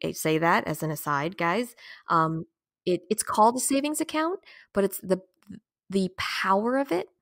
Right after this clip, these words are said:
is that it's an investment account. So don't just open one up and stick money and take money out and stick money in and take money out. If you wanna use it to its advantage, put investments in there.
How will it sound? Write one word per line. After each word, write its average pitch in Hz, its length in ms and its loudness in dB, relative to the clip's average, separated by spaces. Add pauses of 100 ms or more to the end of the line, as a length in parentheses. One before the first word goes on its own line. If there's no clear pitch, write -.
(220)
is 196 80 -4
that 180 140 2
it's 175 180 0
an 180 100 0
investment 170 560 -2
account. - 460 -10 (440)
So - 120 -2
don't 233 200 4
just - 220 -2
open 220 280 6
one 202 120 6
up 196 100 2
and 180 80 0
stick - 200 0
money 175 300 4
and 170 100 4
take 175 200 -6
money 170 240 4
out 160 100 6
and 160 100 0
stick - 180 -6
money 160 220 2
in 160 60 4
and 156 80 -2
take - 160 -6
money 156 240 -2
out. 151 180 0 (440)
If - 100 -8
you 196 80 0
wanna 214 160 4
use 175 280 0
it 220 100 -6
to 202 100 -4
its 175 140 -2
advantage, 160 680 -2 (260)
put - 360 0 (300)
investments 165 760 0 (160)
in 160 160 0
there. 110 220 -10